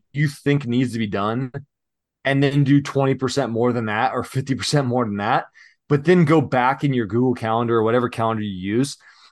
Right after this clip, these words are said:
and mark down what you did, so you can at least look back on a Sunday and say, like, "Here's all the things I did." And then over the next, you do a year of that and you go, "Wow, I wasn't as successful as I wanted to in marketing."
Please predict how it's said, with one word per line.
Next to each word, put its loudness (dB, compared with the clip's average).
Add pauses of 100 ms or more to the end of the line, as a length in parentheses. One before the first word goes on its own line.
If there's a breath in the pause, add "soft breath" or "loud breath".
(100)
and 2
mark 0
down 0
what -2
you -8
did, 0
so -6
you -2
can -2
at -2
least 0
look 0
back 0
on -2
a -6
Sunday -2
and -6
say, -4
like, -4
"Here's 2
all 4
the 0
things -2
I 0
did." 2 (280 loud breath)
And 0
then 4
over 4
the 2
next, -2 (160)
you -2
do 4
a 4
year 4
of 4
that 0 (400)
and 0
you 2
go, 4
"Wow, 4
I 4
wasn't 0
as 0
successful -2
as 0
I 2
wanted -2
to 2 (300 soft breath)
in -2
marketing." 0